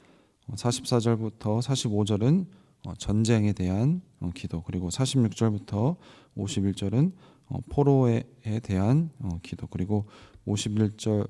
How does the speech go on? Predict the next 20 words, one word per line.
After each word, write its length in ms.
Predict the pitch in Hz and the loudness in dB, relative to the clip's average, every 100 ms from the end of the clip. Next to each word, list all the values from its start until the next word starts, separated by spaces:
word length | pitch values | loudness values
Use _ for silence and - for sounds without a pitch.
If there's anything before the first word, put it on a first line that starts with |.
| - | -6
오십이 360 | - 110 107 113 | -4 -4 0 2
절부터 340 | 113 113 104 | 4 2 2
오십삼 360 | 98 - - 107 | -4 -6 -4 -2
절은 400 | 101 113 175 185 | 0 2 2 0
마지막으로, 680 | 92 90 92 87 92 107 175 - - - _ - | -4 -2 0 -2 -2 -2 -2 -4 -20 -20 _ -10
어, 80 | 95 | -10
기도 280 | - 98 95 | -6 0 2
응답에 480 | 101 101 104 95 90 | 4 4 2 2 -2
대한, 400 | 95 92 135 180 _ _ _ _ | -2 -2 -2 -6 _ _ _ _
하나님에 480 | 107 113 113 92 92 | -4 0 0 0 -2
대한, 460 | 92 92 110 131 170 _ | -2 0 0 -2 -4 _
어, 100 | 92 - | -10 -8
간구입니다. 720 | - 98 104 104 82 82 82 - _ - - - _ - | 0 2 4 2 0 -4 -8 -12 _ -20 -20 -20 _ -4
먼저 200 | 95 92 | -2 0
사십사 460 | 139 135 - 135 | 0 -2 0 2
절, 480 | 120 117 120 151 202 - _ - | 4 6 6 4 0 -10 _ -8
어, 100 | 101 | -6
사십오 400 | - 120 110 104 | -6 -4 0 2
절 160 | 113 104 | 2 0
보시면, 540 | 98 - 104 123 | -4 -4 2 2